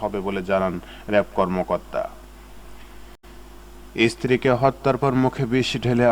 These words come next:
আত্মহত্যা বলে প্রচার। রাজবাড়ীর পাংশায় স্ত্রীকে শ্বাসরোধে হত্যার অভিযোগে দায়ের করা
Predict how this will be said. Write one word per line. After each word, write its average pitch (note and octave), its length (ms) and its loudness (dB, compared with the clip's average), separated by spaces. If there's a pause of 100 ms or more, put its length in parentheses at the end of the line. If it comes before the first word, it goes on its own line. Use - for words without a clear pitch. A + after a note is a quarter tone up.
আত্মহত্যা A2+ 640 -2
বলে A2 140 4 (100)
প্রচার। F#2+ 420 0 (540)
রাজবাড়ীর F#2 500 2 (100)
পাংশায় G2+ 500 2 (160)
স্ত্রীকে G#2 440 -4
শ্বাসরোধে A2+ 560 0 (120)
হত্যার A#2 380 -2 (140)
অভিযোগে G#2+ 480 0 (100)
দায়ের G#2 280 6
করা G2+ 160 0